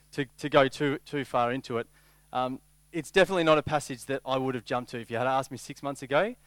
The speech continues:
what I'm gonna speak on, Ezekiel was not the thing that I would have spoken on. I didn't know much about Ezekiel as a person, let alone the book.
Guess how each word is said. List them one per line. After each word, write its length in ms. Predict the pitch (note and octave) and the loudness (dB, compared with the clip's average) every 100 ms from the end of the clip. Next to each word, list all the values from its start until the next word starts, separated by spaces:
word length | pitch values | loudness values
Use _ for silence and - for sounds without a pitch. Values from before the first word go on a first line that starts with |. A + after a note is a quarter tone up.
| _ _ | _ _
what 140 | A#2+ B2+ | -4 -2
I'm 80 | |
gonna 140 | B2 A#2+ | -2 -6
speak 300 | - C3 D3+ | -4 -4 -2
on, 160 | F3+ B2+ | -4 -6
Ezekiel 440 | G#2 B2+ - C3 | -8 -8 -6 -6
was 180 | A#2 G#2 | -6 -6
not 220 | A2+ A#2+ _ | -4 -6 _
the 60 | - | -18
thing 340 | - A#2 G#2 | -10 -10 -8
that 140 | G#2 - | -10 -10
I 100 | G#2+ | -10
would 140 | G2+ | -10
have 80 | G2+ | -12
spoken 300 | - G#2+ G#2+ | -12 -12 -10
on. 180 | G2 F#2+ - | -10 -10 -12
I 40 | |
didn't 160 | B2 D3+ | -6 4
know 120 | D3 | 6
much 200 | D3+ - | 4 2
about 340 | C3+ C3+ D3+ | 0 4 4
Ezekiel 500 | D#3 D3 D3 D3 D3 - - - | 2 -2 -2 0 -2 -2 -20 -6
as 120 | B2 | -4
a 40 | B2+ | 2
person, 500 | D3+ E3 E3+ E3 D#3 _ _ - | 8 8 8 -4 -6 _ _ -6
let 140 | C3+ C3+ | 0 4
alone 200 | C3+ B2+ | 4 4
the 80 | |
book. 360 | A#2 E3+ G#3+ | 4 6 6